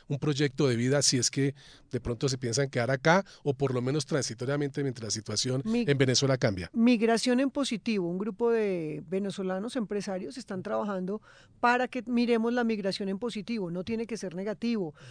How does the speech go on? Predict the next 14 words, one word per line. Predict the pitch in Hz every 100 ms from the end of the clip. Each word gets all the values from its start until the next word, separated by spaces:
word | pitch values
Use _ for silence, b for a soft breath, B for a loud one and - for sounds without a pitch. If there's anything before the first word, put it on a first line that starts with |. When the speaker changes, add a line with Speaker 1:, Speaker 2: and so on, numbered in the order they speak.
| B
Speaker 2:
podemos | 240 214 214
aprender | 226 208 196 180 170
de | 202 226
ellos, | 190 180
somos | 220 220
muy | 226 247
parecidos | 220 208 196 196 185
los | 196 151
Speaker 1:
Mm, |
Speaker 2:
colombianos | 170 190 185 143
Speaker 1:
mm. | 175
Speaker 2:
y |
los | 202
venezolanos, | 185 170 165 254 240